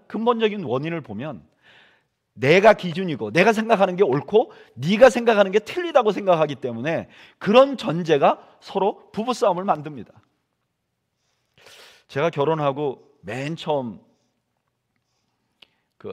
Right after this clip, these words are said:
아내와 부부싸움을 한 이유가 그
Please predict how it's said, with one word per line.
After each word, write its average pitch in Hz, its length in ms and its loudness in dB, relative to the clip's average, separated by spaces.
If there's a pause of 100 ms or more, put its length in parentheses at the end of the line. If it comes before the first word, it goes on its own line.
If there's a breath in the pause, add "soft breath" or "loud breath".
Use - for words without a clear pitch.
아내와 120 440 -6
부부싸움을 123 560 -8
한 107 140 -10
이유가 101 540 -12 (680)
그 - 160 -20